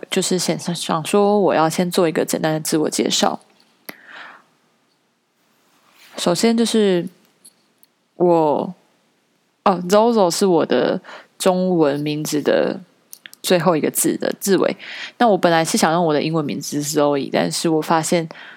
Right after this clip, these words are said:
就是太多人都叫 Zoe 了，所以我想说，那我要有一个也还是自己的名字发语的，也还是自己的名字，但是也要一个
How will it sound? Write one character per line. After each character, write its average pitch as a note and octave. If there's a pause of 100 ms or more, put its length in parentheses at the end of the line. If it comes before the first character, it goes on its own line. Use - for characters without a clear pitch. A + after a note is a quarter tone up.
(340)
就 -
是 D#3+ (560)
太 G3
多 F3
人 D3+
都 D#3
叫 D#3+
Zoe D3+
了， -
所 E3+
以 D#3+
我 D3
想 D#3
说， D#3
那 D#3+
我 C#3+
要 D3+ (1120)
有 D#3+
一 D3+
个 E3+ (400)
也 G3
还 F3+
是 C#4
自 D4
己 G3+
的 E3
名 D#3+
字 D#3
发 E3
语 - (240)
的， D#3+ (440)
也 E3+
还 E3
是 F3+
自 G#3
己 F3+
的 C#3+
名 C#3
字， D3+
但 D#3+
是 D#3+
也 D3+
要 C#3+
一 D3
个 -